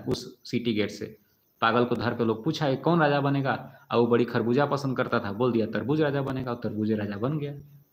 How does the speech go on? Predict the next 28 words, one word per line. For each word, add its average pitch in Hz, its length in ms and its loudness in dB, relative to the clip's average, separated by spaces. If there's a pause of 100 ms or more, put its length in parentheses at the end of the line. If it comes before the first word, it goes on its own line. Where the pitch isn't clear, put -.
(1160)
वहाँ 127 180 4
के 135 60 2
लोग 123 220 0
खुश 180 180 2
इसलिए 156 300 2
हैं 143 160 2
कि, 127 80 -4
"कुछ 139 240 -2
करते 120 300 0
हैं 113 80 0
महाराज, 107 280 -2
कुछ 120 220 -6
नहीं 139 120 0
बोलते 123 300 -4
हैं, 120 300 -10 (280)
चुपचाप 117 260 -2
बैठल 127 260 -4
रहते 123 280 -8
हैं।" - 180 -16 (1900)
इस 190 180 4
तरह 180 120 4
से 180 120 0
हम 175 60 2
लोग 175 180 2
दो, 156 380 0 (580)
दोनों 139 300 0
ये 139 100 2
book 139 300 -2